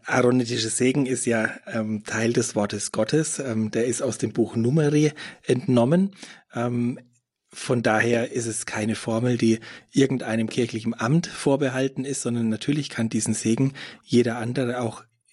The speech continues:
jedem geben, jedem spenden, ähm, f-, über jedem ausbeten, wenn man das jetzt mal so sagen darf.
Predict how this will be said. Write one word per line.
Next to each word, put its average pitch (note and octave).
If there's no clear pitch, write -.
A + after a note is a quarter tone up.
jedem A#2+
geben, A#2+
jedem A#2
spenden, A#2
ähm, A2+
f-, -
über C#3+
jedem A#2+
ausbeten, -
wenn A2+
man G#2+
das G2+
jetzt G#2
mal G#2
so A#2
sagen G#2
darf. F#2+